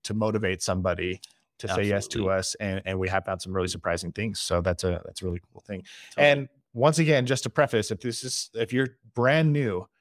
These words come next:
Speaker 1: at win-loss analysis, you're just doing a program, and maybe you don't have budget to buy five hundred dollars worth of gift cards or whatever, it's not necessary.
Speaker 2: Mm-hmm.
Speaker 1: It helps increase participation rates, but you don't have to have a bunch of gift cards to send out to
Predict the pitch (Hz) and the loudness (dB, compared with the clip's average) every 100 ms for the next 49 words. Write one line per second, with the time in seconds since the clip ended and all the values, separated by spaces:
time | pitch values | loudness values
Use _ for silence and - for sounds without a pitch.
0 | _ _ _ 110 104 101 - 117 131 120 | _ _ _ 2 4 2 -2 -2 2 4
1 | 110 107 101 98 98 98 95 101 95 107 | 4 4 0 0 0 -2 -2 -2 0 0
2 | - 107 107 - 104 98 98 95 98 101 | 2 2 2 2 2 4 2 0 -2 -2
3 | 101 110 110 104 117 107 - 98 90 82 | 0 0 2 2 0 -2 0 0 2 -4
4 | - _ - 104 95 92 92 113 - 101 | -6 _ -2 0 2 0 -4 -4 0 2
5 | 101 101 - - _ _ _ _ _ _ | 2 0 -4 -20 _ _ _ _ _ _
6 | - 123 131 113 107 107 104 101 98 90 | 2 2 2 2 4 4 2 -2 -2 -2
7 | 95 - 82 71 90 104 90 85 80 87 | -6 -4 -2 -2 0 0 2 0 0 -4
8 | - _ _ _ 117 123 117 113 104 - | -6 _ _ _ -4 0 2 2 0 -2
9 | 82 - - - - _ - 90 95 85 | -8 -10 -12 -14 -18 _ -10 -6 -6 0
10 | 113 107 - 151 156 156 135 139 123 123 | -2 -2 4 6 6 0 -4 -6 -6 -6
11 | - - - 107 110 101 95 - 107 107 | -6 -6 -2 -2 0 -2 -4 0 0 2
12 | 113 110 120 120 110 110 101 101 98 95 | 0 2 2 2 2 0 0 0 0 0
13 | 92 95 - 104 101 - 92 117 - - | 0 0 -2 -2 -2 -2 -2 -2 0 2
14 | 95 92 - - 95 92 90 90 - 95 | 2 2 -4 -4 0 2 2 0 -2 0
15 | 95 | 0